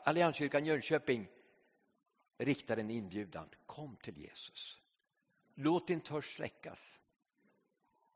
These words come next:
Och min fråga är, är det så att Guds avtryck av närhet behöver bli lite tydligare för att inbjudan ska nå fram?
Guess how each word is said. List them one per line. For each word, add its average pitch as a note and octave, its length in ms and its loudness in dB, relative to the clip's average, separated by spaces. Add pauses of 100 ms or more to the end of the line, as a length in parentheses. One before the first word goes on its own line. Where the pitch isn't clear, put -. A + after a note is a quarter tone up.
(440)
Och B2+ 140 -2
min C#3+ 100 2
fråga A2+ 320 0
är, C2 120 -6 (1200)
är B2+ 140 8
det B2+ 100 0
så F#2+ 220 -6 (420)
att C3 220 0
Guds D#3 280 0
avtryck C3+ 760 -2
av B2 160 -4
närhet G#2 680 -2 (840)
behöver B2+ 300 -2
bli A2+ 160 -2
lite G#2 260 -6
tydligare A2+ 720 -8 (1080)
för - 80 -10
att G#2 220 -6 (260)
inbjudan G#2 960 -8 (280)
ska - 300 -12
nå G#3 120 -8
fram? - 300 -10